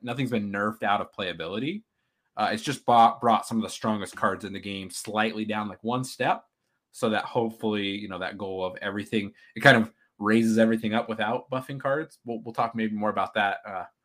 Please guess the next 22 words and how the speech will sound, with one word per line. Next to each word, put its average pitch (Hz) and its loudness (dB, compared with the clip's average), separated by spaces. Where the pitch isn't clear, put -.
or 113 2
lack 110 4
thereof 107 2
in 104 -4
a 101 -6
little 110 0
bit, 95 -4
but, 95 -2
uh, 104 4
I 131 -4
think 180 -4
so 143 0
far, 117 4
so 117 -6
far 113 0
I'm 107 -2
feeling 107 -4
good 98 -4
about 90 -8
the - -20
changes. - -20
Um, 92 -10